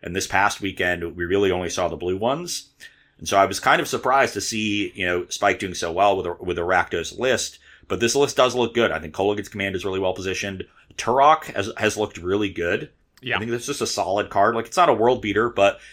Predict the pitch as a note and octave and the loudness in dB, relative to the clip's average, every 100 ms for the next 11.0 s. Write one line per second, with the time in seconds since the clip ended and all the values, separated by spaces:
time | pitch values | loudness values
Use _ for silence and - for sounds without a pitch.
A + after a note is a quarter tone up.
0 | - F#2 A2 - - G#2 G2 F#2 F2 G2+ | -6 0 2 2 -4 -2 0 0 -2 -6
1 | - A2 G#2 G#2+ G#2 G2+ G2 F#2+ G2 F2 | 2 2 4 4 4 4 -2 -2 -2 -2
2 | G#2+ G#2+ - G2+ E2+ F#2 F2 F#2+ G2+ G2 | -2 -2 -2 -8 -10 -12 -2 2 4 2
3 | - F2+ E2+ F2 F#2 F2 F2 E2+ F2+ - | -4 -6 -6 -8 -6 -2 -2 -4 -8 -4
4 | F#2 F2+ E2+ F2+ A2+ E2 F2+ - _ _ | -4 -4 -6 -6 -4 -2 -4 -6 _ _
5 | _ - E2 E2 D#2+ D#2+ D2 _ _ _ | _ -6 -2 -2 -2 -10 -18 _ _ _
6 | _ _ _ _ - G#2 G2+ G2+ D#3+ D#3 | _ _ _ _ -2 0 2 2 0 -2
7 | A#2+ B2+ C#3+ - B2+ C3 A#2+ - - - | 0 -2 -4 -10 -8 -4 -4 -6 -12 -14
8 | B2 A#2 C3+ B2 A#2 A2+ - - B2+ - | -14 -12 -10 -8 -8 -10 -14 -12 -12 -8
9 | B2+ A2+ B2+ A2+ A#2 B2 A#2 G#2+ G#2+ - | -8 -6 -8 -6 -8 -4 -2 -2 -4 -2
10 | C#3+ B2+ - - G#2+ G2+ G2 F#2+ A#2+ | 2 2 2 -4 -8 -8 -10 -8 -8